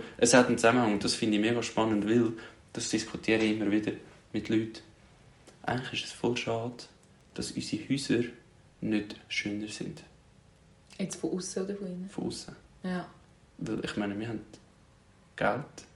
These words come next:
Speaker 1: wir haben genug
Speaker 2: Mhm.
Speaker 1: Geld. Wir, oder dass es eine Art, dass nicht auch das irgendwie, ähm, in, in die Wert-, das nicht auch berücksichtigt
Speaker 2: Mhm.
Speaker 1: wird,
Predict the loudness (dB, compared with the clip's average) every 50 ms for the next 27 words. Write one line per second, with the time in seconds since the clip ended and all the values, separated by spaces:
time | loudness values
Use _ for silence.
0 | -20 -16 -14 -14 -12 -6 -2 -2 0 0 0 0 0 0 -2 -4 -8 -12 -20 -20
1 | -20 -20 -20 -20 -20 -20 -20 -20 -20 -20 -18 -10 -6 -2 0 2 2 2 2 0
2 | -4 -8 -14 -16 -20 -20 -20 -20 -20 -12 -2 4 4 4 6 4 2 2 2 2
3 | 2 2 0 0 2 2 2 2 2 0 -2 -6 -8 -8 -8 -16 -16 -6 0 0
4 | 2 4 4 4 4 4 2 2 2 2 2 4 6 6 6 6 4 2 0 2
5 | 2 2 2 4 4 4 4 4 2 0 -6 -12 -20 -20 -20 -20 -20 -20 -20 -12
6 | -2 0 2 2 2 2 0 0 0 -2 -2 -4 -6 -8 -12 -10 -4 0 2 4
7 | 4 4 2 0 -4 -6 -16 -16 -8 -4 -2 -2 -2 -4 -2 2 4 4 4 2
8 | -2 -10 -16 -20 -20 -20 -20 -20 -20 -20 -20 -20 -20 -20 -20 -20 -20 -20 -20 -20
9 | -18 -6 0 2 4 4 4 4 2 2 2 0 -2 0 0 2 4 6 6 6
10 | 4 2 4 4 4 4 4 0 -2 -2 0 -2 2 4 4 4 4 2 0 -4